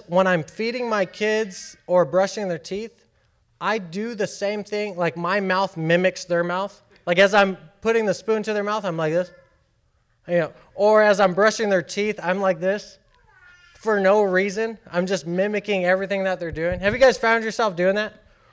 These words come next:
Or, like, if you're around a happy person, like, you might be mad. You see somebody smile, you just smile, and you're like, "Why am I smiling?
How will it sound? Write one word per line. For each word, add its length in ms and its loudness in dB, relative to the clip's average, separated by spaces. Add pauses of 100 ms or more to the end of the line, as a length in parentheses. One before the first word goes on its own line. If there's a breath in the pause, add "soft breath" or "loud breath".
(120)
Or, 100 4
like, 160 6
if 120 2
you're 160 6
around 280 2
a 60 4
happy 360 -4
person, 320 -8
like, 140 -2
you 80 -8
might 200 -2
be 120 -4
mad. 580 -2 (260 soft breath)
You 60 -10
see 140 -4
somebody 380 2
smile, 360 0
you 120 -4
just 220 -8
smile, 260 -4
and 80 -4
you're 60 -2
like, 140 -6
"Why 180 -8
am 100 -6
I 80 -4
smiling? 500 -6